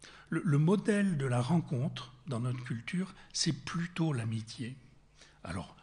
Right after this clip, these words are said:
c'est vrai pour Aristote dans l'éthique à Nicomaque, mais c'est vrai pour, chez Ricoeur. L'amitié, c'est,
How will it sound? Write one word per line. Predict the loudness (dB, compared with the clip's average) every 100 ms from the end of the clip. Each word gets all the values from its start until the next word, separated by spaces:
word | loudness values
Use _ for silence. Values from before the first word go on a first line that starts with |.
| -10
c'est | -6
vrai | -6 -6
pour | -6 -4 -4
Aristote | -4 -4 -4 -4 -6 -6 -8
dans | -6 -6
l'éthique | -6 -8 -10 -10 -16 -20 -20 -20 -14
à | -8
Nicomaque, | -8 -6 -4 -2 -4 -6 -18 -20 -16 -8
mais | -6 -6
c'est | -6 -6
vrai | -4 -4
pour, | -4 -6 -4 0
chez | 0 0
Ricoeur. | -2 0 0 0 -4 -8 -20 -20 -20 -20 -16 -10 -4
L'amitié, | 0 0 0 -2 0 4 4 2 -6 -18 -8
c'est, | -6 0 2 2